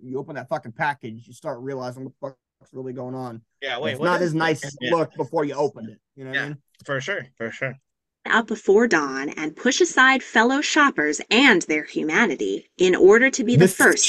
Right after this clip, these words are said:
Speaker 1: shit
Speaker 3: get
Speaker 1: kills
Speaker 3: their
Speaker 1: me. I hate
Speaker 3: paws
Speaker 1: Black
Speaker 3: on that
Speaker 1: Friday.
Speaker 3: shiny
Speaker 1: I
Speaker 3: new
Speaker 1: don't, I don't
Speaker 3: thing. Since two thousand,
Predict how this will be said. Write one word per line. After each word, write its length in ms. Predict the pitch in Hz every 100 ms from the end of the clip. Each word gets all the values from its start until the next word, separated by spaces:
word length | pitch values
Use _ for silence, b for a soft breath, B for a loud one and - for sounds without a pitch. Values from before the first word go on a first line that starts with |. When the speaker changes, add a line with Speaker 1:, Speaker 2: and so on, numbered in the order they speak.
| -
Speaker 1:
shit 40 |
Speaker 3:
get 80 | -
Speaker 1:
kills 240 | - 131 117
Speaker 3:
their 160 | 294
Speaker 1:
me. 60 | 311 -
I 40 |
hate 80 | 233
Speaker 3:
paws 180 | 220 220
Speaker 1:
Black 160 | 214 160
Speaker 3:
on 120 | 147
that 100 | 139
Speaker 1:
Friday. 140 | 110 104
Speaker 3:
shiny 480 | - 160 220 247
Speaker 1:
I 20 | 247
Speaker 3:
new 300 | 160 185 220
Speaker 1:
don't, 20 |
I 80 | 123
don't 60 |
Speaker 3:
thing. 320 | 151 151 - - - - _ _
Since 360 | - 185 - -
two 180 | 233
thousand, 340 | 269 311 320